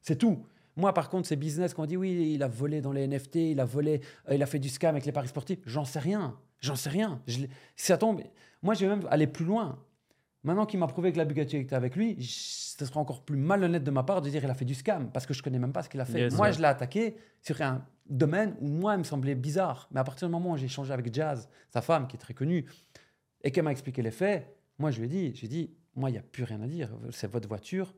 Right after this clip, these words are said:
Speaker 1: je vais vous le dire, c'est vrai. Elle est
Speaker 2: Mm.
Speaker 1: à vous, je fais une vidéo de démenti. Voilà, faut rester. C'est dans tout, tu vois. Tu peux chercher le buzz,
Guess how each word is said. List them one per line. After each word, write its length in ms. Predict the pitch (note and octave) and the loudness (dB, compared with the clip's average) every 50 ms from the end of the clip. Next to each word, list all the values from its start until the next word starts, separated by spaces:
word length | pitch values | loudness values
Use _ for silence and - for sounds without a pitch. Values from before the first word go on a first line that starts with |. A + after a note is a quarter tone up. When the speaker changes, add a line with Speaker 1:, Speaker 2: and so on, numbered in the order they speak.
| _ | _
Speaker 1:
je 160 | B2 G#2+ G#2+ | -12 -10 -8
vais 60 | G#2+ G2+ | -8 -8
vous 120 | F#2 G2+ | -8 -8
le 60 | G2 | -6
dire, 200 | G2+ D3+ F3+ F3+ - | -2 -2 -2 -2 -4
c'est 180 | - - A#2 G#2 | -8 -10 -10 -8
vrai. 300 | G#2 D3+ G3+ G3 - - - _ _ _ _ _ _ | 0 0 0 0 0 -6 -16 _ _ _ _ _ _
Elle 100 | A2+ A#2 | 2 2
est 40 | A#2 G#2+ | 4 2
Speaker 2:
Mm. 20 | G#2+ | 0
Speaker 1:
à 40 | |
vous, 360 | G2 B2 F3+ G#3+ A3+ A3 - - _ _ _ _ | -2 0 0 0 0 -2 -6 -14 _ _ _ _
je 120 | - A#2 | -4 -4
fais 140 | B2+ - C3+ | -2 0 0
une 80 | B2+ B2 | 0 0
vidéo 360 | B2 A#2 G#2 B2 D#3 F3 F3+ | -2 -2 -2 0 2 2 0
de 120 | - A#2+ B2 | 0 -2 -2
démenti. 560 | G#2 A2+ G#2+ G#2 G#2 G2+ - F#3 G3+ G#3 G#3 - _ _ _ _ _ | -2 -2 -2 -4 -4 -6 -6 -6 -6 -6 -6 -10 _ _ _ _ _
Voilà, 280 | C#3 D3 E3 C#3+ B2+ - | 0 2 2 2 0 -2
faut 100 | - F3+ | -4 0
rester. 320 | E3+ G3+ G3 - C#4 B3+ - - - - - - - - _ | 2 2 2 2 -2 -2 -2 -4 -12 -20 -20 -20 -20 -20 _
C'est 140 | - A#3 G#3+ | 0 2 2
dans 180 | A#3+ A3 G#3 | 4 2 2
tout, 220 | G#3+ A#3+ A#3 F#3+ C#3 | 0 0 0 0 0
tu 80 | - F3 | 2 2
vois. 160 | G3 A3 - - | 2 2 2 0
Tu 100 | - G#3+ | -2 0
peux 100 | - E4+ | 0 0
chercher 280 | - - G#3 - - F#3+ | 0 0 -2 -2 -2 0
le 80 | F3 D#3+ | 0 0
buzz, 380 | C#3 D#3 D#3+ D3+ B2+ A2+ A2 | 2 2 0 0 0 -4 -6